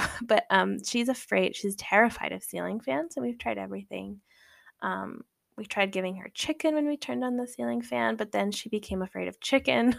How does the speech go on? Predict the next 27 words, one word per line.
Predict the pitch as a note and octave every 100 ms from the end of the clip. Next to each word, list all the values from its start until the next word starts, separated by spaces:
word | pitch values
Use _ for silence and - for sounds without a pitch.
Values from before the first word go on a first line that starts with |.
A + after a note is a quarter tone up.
| - _ _ _ _ -
<laughs> | - - - - _ _ _ _ _ - D4 - - - - -
Um, | - A3 G3+ G#3
so | - G3+
we | G3+
just | G3+ G#3+ - - A#3+
gave | G#3+ G3
up | G3 G3
on | -
the, | - G1+ - -
the | A3+
ceiling | G#3+ A3 G3+ G3+
fans | G3+ G3 - G3+
and | G3
got | - -
a |
bunch | - G3+
of | -
floor | - F4 F4+
fans, | - - F3+ G3 -
but | - - _ _ _ _
the | G#3 G3
floor | - B3 B3
only | G3+ F#3
heats | F3+ F#3+ - F3+
up | G#3+ -
the, | - - - _
or | G3+ F#3+